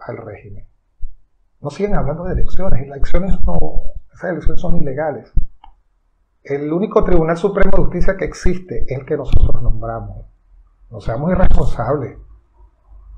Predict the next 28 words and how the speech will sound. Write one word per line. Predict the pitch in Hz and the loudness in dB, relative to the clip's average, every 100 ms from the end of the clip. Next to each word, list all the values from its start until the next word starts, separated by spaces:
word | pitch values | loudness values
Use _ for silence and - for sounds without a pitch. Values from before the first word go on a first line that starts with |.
| - - - _ - | -20 -20 -20 _ -20
Ellos | 110 139 | -12 -8
están | 151 143 147 | -4 -4 -4
en | 165 | -6
el | 160 | -8
exterior, | 156 131 127 131 156 - - | -8 -10 -10 -8 -8 -10 -12
¿por | 131 | -12
qué? | 127 123 - - _ _ _ | -12 -14 -14 -20 _ _ _
Porque, | - - 127 | -20 -14 -12
bueno, | 113 113 185 | -10 -10 -14
simple | - 113 120 | -16 -18 -14
y | |
llanamente | 123 123 117 113 - 196 196 _ _ _ _ _ _ | -12 -12 -12 -16 -16 -16 -18 _ _ _ _ _ _
los | 127 | -14
persiguieron. | - 120 - 107 120 175 165 90 _ _ _ _ _ _ - | -8 -6 -6 -6 -8 -6 -6 -10 _ _ _ _ _ _ -8
Pero | 131 127 | -6 -6
nuestro | 127 127 127 | -6 -4 -4
Tribunal | 123 117 131 | -4 -8 -10
Supremo | 147 135 151 151 | -10 -8 -10 -10
de | 131 | -14
Justicia | 127 120 147 143 _ _ _ _ _ _ _ _ | -16 -16 -14 -14 _ _ _ _ _ _ _ _
es | 117 127 | -14 -2
ese, | - - - - _ _ _ _ _ _ | 0 0 -2 -6 _ _ _ _ _ _
el | 113 - | -20 -20
que | 117 | -14
está | - - 131 - | 0 2 4 4
en | 117 | 2
el | 107 | 2
exilio. | - - 110 101 - | 4 4 2 0 -4